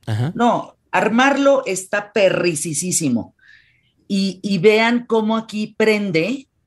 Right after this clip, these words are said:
Speaker 2: para que lo conectes con tu Bluetooth.
Speaker 1: ¡Qué maravilla!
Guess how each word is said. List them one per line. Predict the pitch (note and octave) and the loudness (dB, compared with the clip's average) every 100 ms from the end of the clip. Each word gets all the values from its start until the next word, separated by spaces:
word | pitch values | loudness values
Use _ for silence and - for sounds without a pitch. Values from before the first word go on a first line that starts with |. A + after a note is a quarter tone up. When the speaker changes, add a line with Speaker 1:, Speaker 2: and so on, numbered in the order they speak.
| _ _ _ _ _ _ _ _ _ _ _ | _ _ _ _ _ _ _ _ _ _ _
Speaker 2:
para | E3+ F3 | -2 0
que | F3+ | 0
lo | F3 E3+ | -2 0
conectes | F#3 F#3+ - A#3 | -2 -2 -2 -4
con | - G3 | -2 -4
tu | D#3 | -4
Bluetooth. | D#3 F#3 G#3+ A#3 A#3+ - - _ _ _ _ _ _ _ _ _ _ _ _ | -4 -2 -2 0 0 -2 -16 _ _ _ _ _ _ _ _ _ _ _ _
Speaker 1:
¡Qué | G3 | -10
maravilla! | A#3 D#4+ C3 G#2 A3 - C#3 | -8 -6 -6 -4 -8 -6 -8